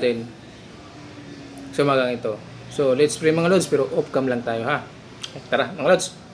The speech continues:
<clears throat> Okay. Umpisa na tayo. Wow.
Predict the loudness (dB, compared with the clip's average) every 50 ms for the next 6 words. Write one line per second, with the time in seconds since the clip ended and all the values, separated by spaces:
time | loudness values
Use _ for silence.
0 | -4 -2 -2 -2 -2 -4 -6 -10 -12 -18 -18 -18 -20 -20 -20 -18 -20 -20 _ _
1 | _ -4 0 0 0 -2 -2 -10 -18 -14 -12 -8 -6 -6 -6 -6 -10 -12 -16 -20
2 | -20 -18 -14 -8 -4 -4 -2 0 2 4 6 8 8 6 6 2 -2 -12 -18 -20
3 | -20 -20 -20 -20 -20 -20 -20 -20 -20 -18 -18 -18 -18 -20 -20 -20 -20 -20 -20 -20
4 | -20 -18 -18 -18 -18 -20 -20 -20 -20 -20 -20 -20 -18 -18 -18 -18 -18 -18 -18 -18
5 | -18 -18 -18 -18 -18 -18 -18 -18 -18 -18 -18 -18 -18 -18 -16 -16 -14 -14 -16 -16
6 | -16 -10 -10 -10 -10 -10 -18 -18 -18 -18 -18 -18 -18 -18 -18 -18 -18 -18 -20 -20
7 | -18 -14 -14 -12 -10 -8 -6 -2 -2 0 0 -2